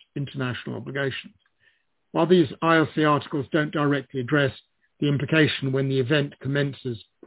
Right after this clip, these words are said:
prior to the coming into force of the rule against it, national and international courts have considered the matter.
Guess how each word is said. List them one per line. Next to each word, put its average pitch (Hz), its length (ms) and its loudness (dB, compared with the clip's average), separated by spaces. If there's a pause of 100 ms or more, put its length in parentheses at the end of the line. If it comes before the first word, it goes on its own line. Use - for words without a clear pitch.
(160)
prior 165 480 4
to 151 80 -6
the 135 100 -4
coming 143 280 -4
into 127 240 -6
force 147 240 0 (420)
of 135 120 -4
the 143 100 -4
rule 143 240 4
against 180 420 4
it, 120 160 -10 (400)
national 160 520 0
and 156 160 -2
international 139 580 -2
courts 123 400 -4 (380)
have 139 260 0
considered 123 440 -6
the 127 60 -6
matter. 156 300 -2